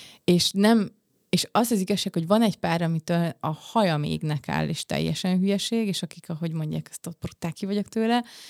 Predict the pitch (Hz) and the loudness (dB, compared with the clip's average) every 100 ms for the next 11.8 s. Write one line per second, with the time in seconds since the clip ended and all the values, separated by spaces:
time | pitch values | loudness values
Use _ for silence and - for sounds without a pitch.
0 | - - 170 196 190 160 165 156 - 175 | -20 -6 0 4 4 4 0 -2 0 -2
1 | 165 170 165 - 165 165 160 - 175 170 | 0 -4 -6 -4 -6 -6 -8 -10 -8 -6
2 | 170 175 165 - 170 170 165 - 156 151 | -6 -6 -8 -8 -6 -6 -6 -6 -8 -6
3 | - 135 - - - 90 180 - 220 190 | -6 -6 -6 -8 -6 -4 -4 -2 -2 -2
4 | 214 202 202 - - - - - _ 190 | -4 -4 -4 -6 -20 -20 -20 -20 _ 2
5 | 180 170 160 156 147 165 160 160 160 - | 4 2 0 0 -2 -2 -2 -2 -4 -8
6 | _ - 160 156 156 151 156 156 156 - | _ -4 -2 -2 -2 -2 -4 -6 -12 -20
7 | _ _ _ _ _ - - 180 165 151 | _ _ _ _ _ -14 -6 -2 -2 -2
8 | 160 165 160 156 165 170 - - 160 147 | -4 -4 -8 -6 -6 -6 -12 -8 -4 -2
9 | 156 - 165 156 151 - 160 - - 156 | -4 -6 -8 -6 -6 -8 -10 -8 -8 -10
10 | - - 160 - 156 151 139 135 - - | -10 -10 -10 -10 -10 -8 -8 -8 -12 -12
11 | 170 - - 170 - 156 - | -12 -12 -12 -10 -12 -12 -14